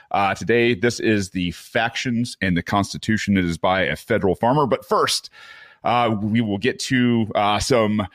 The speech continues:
some admin stuff. If you guys love the show, you can go out to Apple Podcasts, leave a review, five stars. I will read it here on the air.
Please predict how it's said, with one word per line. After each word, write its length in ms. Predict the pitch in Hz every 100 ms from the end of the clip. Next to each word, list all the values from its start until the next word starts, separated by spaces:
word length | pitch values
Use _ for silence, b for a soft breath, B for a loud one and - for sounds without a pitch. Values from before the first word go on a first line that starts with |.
| B
some 160 | B 139
admin 400 | 175 180 127 92
stuff. 260 | - 85 -
If 140 | 110
you 80 | 113
guys 380 | 131 123 120 101
love 240 | 101 143
the 60 | 135
show, 180 | - 139
you 120 | 127
can 80 | 117
go 140 | 127
out 180 | 123 -
to 300 | 123 113 110 -
Apple 340 | 127 139 113
Podcasts, 640 | - 127 117 131 117 110
leave 140 | 123 123
a 60 |
review, 400 | 113 104 107 120
five 400 | 117 _ 135 127
stars. 320 | 107 123 113 107
I 140 | 120
will 240 | 120 104 95
read 240 | 120 123
it 60 | 104
here 260 | - 117
on 80 | 110
the 100 | 92
air. 320 | 113 117 120